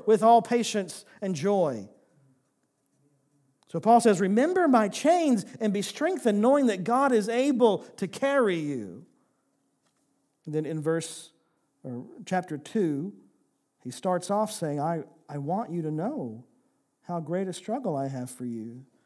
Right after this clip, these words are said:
and for those at Laodicea and for all of those who have not seen me face to face." Paul says, "I struggle, I toil with all of this energy, all of God's energy.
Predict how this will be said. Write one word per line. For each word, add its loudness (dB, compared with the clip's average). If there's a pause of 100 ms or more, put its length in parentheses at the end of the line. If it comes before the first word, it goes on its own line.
(360)
and -12
for -6
those -2
at -2
Laodicea -4
and -8
for -10
all 2
of -2
those -2
who -8 (260)
have -12
not -6
seen -8
me -6
face -10
to -16
face." -12 (2000)
Paul -4
says, -8
"I -6
struggle, -8
I -12 (100)
toil -6 (280)
with -8
all 0
of 0
this -4
energy, -4 (180)
all -8
of -8
God's -2
energy. -6